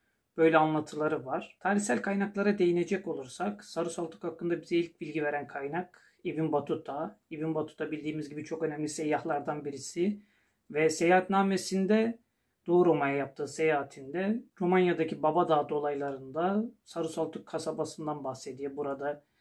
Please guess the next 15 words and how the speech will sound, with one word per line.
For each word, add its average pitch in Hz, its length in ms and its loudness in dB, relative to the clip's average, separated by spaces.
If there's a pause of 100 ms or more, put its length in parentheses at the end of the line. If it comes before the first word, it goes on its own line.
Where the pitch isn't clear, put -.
(220)
Sarı 139 260 -6
Saltuk 139 380 -10
isimli 143 400 -10
bir 139 300 -10 (380)
velinin, 139 520 -8 (500)
dini 135 300 -10
bir 147 60 -8
şahsiyetin 139 760 -8
yattığından 135 640 -10
söz 127 320 -10
ediyor. 147 480 -4 (560)
Bunun 151 240 -4
öğretilerinden 139 1000 -4 (200)
söz - 360 -12
ediyor. 165 460 -6